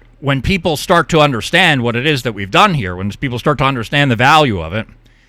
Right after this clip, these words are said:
which will happen in part as a consequence of, like, recruiting other content producers. There's, there's other people that I already wanna bring on, and I, I, I am in talks with people to do it. Um, you know, and once I start doing that, I think that that's gonna generate a lot of attention, and then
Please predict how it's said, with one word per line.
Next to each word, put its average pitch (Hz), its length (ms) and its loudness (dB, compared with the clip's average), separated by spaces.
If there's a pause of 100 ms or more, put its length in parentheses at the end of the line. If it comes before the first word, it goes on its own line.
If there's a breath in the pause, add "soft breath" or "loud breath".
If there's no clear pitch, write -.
(220 soft breath)
which - 320 -2 (100)
will 135 160 -4
happen 160 320 0
in 131 140 0
part 190 300 2
as 120 100 -6
a 127 60 -6
consequence 135 580 0
of, 104 80 -8
like, 110 160 -4
recruiting 143 400 -4
other 104 160 -4
content 165 400 0
producers. 82 320 -12
There's, 147 220 -4
there's 165 260 0
other 247 180 2
people 185 260 -4
that 151 120 0
I 139 120 4
already 147 240 2
wanna 123 220 -2
bring 113 200 0
on, 160 200 4
and 123 40 2
I, 175 160 2 (120)
I, 165 120 4
I 180 220 4 (100)
am 185 120 0
in 156 140 0
talks 147 320 -4
with 107 100 -6
people 101 220 -4
to 78 80 -12
do 113 240 0
it. 78 100 -12 (600 soft breath)
Um, 101 440 0 (280)
you 120 100 -2
know, 98 240 -2
and 147 140 -4
once 185 180 0
I 175 80 0
start 151 320 -2
doing 160 300 2
that, 175 240 2
I 127 100 -2
think 139 220 -4
that 113 100 -6
that's 139 240 -2
gonna 127 160 -4
generate 120 420 0
a 117 40 -2
lot 110 240 0
of 98 60 -6
attention, 117 420 -4
and 98 100 -6
then 95 260 -6